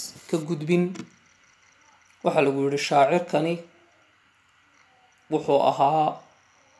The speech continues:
een, qabiiladaas lagu yaqaanay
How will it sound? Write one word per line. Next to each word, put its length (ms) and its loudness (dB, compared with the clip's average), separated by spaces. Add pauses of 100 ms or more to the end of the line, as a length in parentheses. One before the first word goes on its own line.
(1200)
een, 540 4 (320)
qabiiladaas 800 2 (1300)
lagu 260 -2
yaqaanay 640 0